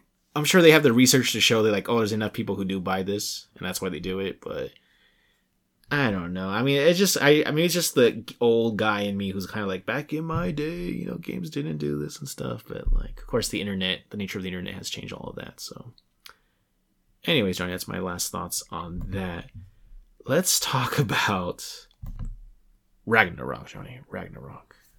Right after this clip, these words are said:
So, Johnny, I don't wanna do a full, well, obviously, ne-, neither one has finished the game, so we can't do a full spoiler talk, but I don't wanna delve too much into stuff, 'cause I wanna do a proper separate episode just for Ragnarok, because it is a girthy game.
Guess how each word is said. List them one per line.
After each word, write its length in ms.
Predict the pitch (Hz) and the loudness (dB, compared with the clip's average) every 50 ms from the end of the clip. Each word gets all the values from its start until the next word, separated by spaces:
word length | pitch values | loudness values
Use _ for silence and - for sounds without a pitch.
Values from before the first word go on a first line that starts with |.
| - - | -20 -8
So, 160 | - - 147 | -2 2 4
Johnny, 220 | 127 143 160 165 160 | 6 8 8 8 8
I 100 | 147 165 | 8 10
don't 140 | 196 214 | 10 10
wanna 160 | 214 226 226 214 | 10 10 10 10
do 280 | 170 147 170 180 180 170 | 8 10 10 10 12 10
a 80 | 147 | 10
full, 500 | 139 - - - 156 156 156 151 139 - - | 8 6 -2 0 4 6 6 4 4 0 0
well, 280 | 156 160 156 143 151 156 | 4 4 4 4 4 4
obviously, 380 | 165 175 175 170 - 151 127 | 4 4 4 4 4 2 2
ne-, 160 | 131 131 147 | 2 0 -2
neither 180 | 143 151 147 147 | -2 -2 -2 0
one 120 | 147 143 | 2 2
has 120 | 131 117 - | 2 0 -2
finished 320 | - - - 135 123 - | -6 -4 -2 -2 -2 -2
the 80 | - 107 | -4 -2
game, 180 | 92 104 104 | -2 -2 -2
so 60 | 95 95 | -2 -4
we 60 | 92 | -6
can't 160 | - 110 104 | -6 -4 -2
do 100 | 104 98 | -2 -2
a 40 | 92 | -2
full 180 | - 101 104 | -2 -4 -4
spoiler 320 | 101 - - 104 101 82 62 | -4 -4 -2 -2 -2 -2 -2
talk, 300 | - - 104 98 98 - | -2 -2 -2 -2 -2 -2
but 220 | 107 98 78 - - - - - - - - _ _ - - | -2 -2 -2 -2 -8 -18 -20 -20 -20 -20 -20 _ _ 4 6
I 120 | 139 165 | 8 10
don't 140 | 202 220 214 | 10 10 8
wanna 180 | 214 208 196 | 8 8 6
delve 460 | 160 131 151 151 147 147 135 131 - - | 8 8 8 8 8 6 4 2 -2 -4
too 460 | - - - - 147 143 147 147 143 | -4 -2 0 2 4 6 6 6 4
much 400 | 135 127 127 127 127 127 - - | 4 4 4 4 4 4 2 0
into 240 | 127 123 117 120 110 | 0 -2 -2 -2 0
stuff, 520 | - - - 117 113 110 110 - - - _ _ _ - - - - - - | 0 0 2 2 2 2 0 -2 -8 -14 _ _ _ -20 -20 -20 -18 -10 -4
'cause 120 | - 143 156 | 0 2 4
I 60 | 156 | 6
wanna 260 | 143 151 165 170 160 | 6 6 6 6 6
do 120 | 143 151 | 4 6
a 100 | 147 131 117 | 6 6 4
proper 500 | - - - 147 135 131 131 139 131 120 | 2 0 4 6 6 6 6 4 2 2
separate 440 | - - - 127 120 - 127 120 - | 2 2 0 0 0 2 2 2 2
episode 440 | 107 113 117 113 - 113 107 110 101 | 0 -2 -2 -2 -2 -2 -2 -2 -4
just 540 | 98 101 110 117 123 120 120 117 - - - | -4 0 2 4 4 4 2 0 0 -4 -4
for 240 | - 107 101 98 | -4 -2 -2 0
Ragnarok, 500 | 95 95 92 92 92 92 95 92 92 - | 0 0 -2 -2 -2 -4 -4 -6 -6 -8
because 300 | - 101 - 113 107 98 | -10 -6 -4 -4 -2 -2
it 100 | 110 107 | -2 -2
is 180 | 107 104 92 98 | -2 -4 -4 -4
a 240 | 98 95 95 98 - _ _ _ _ - | -6 -6 -8 -10 -14 _ _ _ _ -6
girthy 440 | - - 107 107 104 - 98 92 95 | -2 0 0 0 -2 -2 -6 -6 -6
game. 300 | 95 92 92 90 92 104 | -8 -10 -10 -10 -12 -14